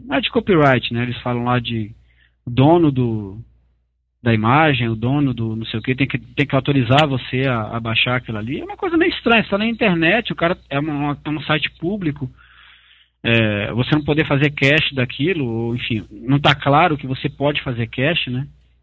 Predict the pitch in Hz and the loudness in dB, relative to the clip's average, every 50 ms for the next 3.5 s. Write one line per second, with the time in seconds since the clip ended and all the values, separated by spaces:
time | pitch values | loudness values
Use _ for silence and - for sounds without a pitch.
0 | _ _ _ - - 131 - 131 135 135 131 135 156 143 147 147 135 143 139 127 | _ _ _ -2 -2 -2 -2 -2 -2 -2 -2 0 -2 -2 -2 -2 -2 -2 -2 0
1 | 123 131 131 127 127 143 170 175 156 131 117 113 117 120 110 - 139 147 165 156 | 2 2 2 4 4 4 4 4 4 2 2 0 -2 -4 -2 0 2 2 2 2
2 | 156 143 143 143 - - 135 135 151 175 185 - - - - 127 120 123 117 120 | -2 -6 -8 -4 0 2 2 2 4 2 2 0 0 -2 -2 -2 -4 -6 -6 -4
3 | 131 131 139 135 127 127 131 127 120 113 | -4 -4 -2 -4 -4 -2 -2 -2 -2 -4